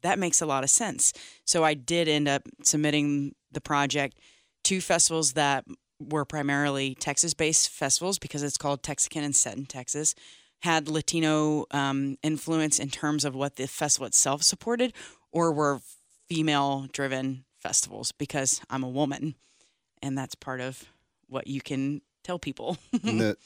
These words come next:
Speaker 2: exact, everything you just said was the reason I asked that question. I, I, I thought, like, you know, last year when you're going through this, I was like, "Oh, that's pretty smart, like,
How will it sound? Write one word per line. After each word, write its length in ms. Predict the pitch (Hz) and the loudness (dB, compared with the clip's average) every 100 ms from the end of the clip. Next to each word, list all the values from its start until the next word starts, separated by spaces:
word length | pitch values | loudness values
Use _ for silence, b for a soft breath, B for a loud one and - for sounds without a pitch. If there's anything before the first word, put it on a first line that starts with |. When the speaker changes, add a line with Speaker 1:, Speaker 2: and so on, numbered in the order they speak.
| - | -10
Speaker 2:
exact, 500 | 113 98 101 110 - | -8 -4 2 2 2
everything 340 | 123 131 123 110 | 0 0 0 0
you 80 | |
just 200 | 98 92 | 2 2
said 180 | - 92 | 0 0
was 240 | 87 85 - | -4 -6 -6
the 100 | - | -8
reason 320 | 90 90 85 82 | -6 -4 -4 -6
I 80 | 82 | -6
asked 220 | 85 - | -6 -8
that 100 | 80 | -10
question. 400 | - 82 - 87 | -10 -8 -8 -6
I, 140 | 82 82 | -8 -8
I, 100 | 95 - - | -12 -14 -10
I 80 | 95 | -10
thought, 400 | - 95 87 - | -4 -2 -2 -4
like, 260 | 92 87 - _ - - _ _ _ b b b | -10 -12 -16 _ -20 -20 _ _ _ b b b
you 80 | 110 | -2
know, 60 | 98 | 0
last 260 | 98 - | 0 0
year 80 | 98 | -4
when 80 | 87 | -6
you're 80 | 82 | -6
going 200 | 85 80 | -6 -6
through 140 | 101 | -4
this, 160 | 92 85 | -4 -4
I 40 | |
was 120 | 82 | -6
like, 180 | 80 - | -6 -6
"Oh, 100 | 98 | -6
that's 180 | 95 - | -4 -6
pretty 220 | - 110 | -6 -4
smart, 400 | 87 101 95 85 | -4 -4 -4 -6
like, 320 | 82 85 - | -8 -10 -12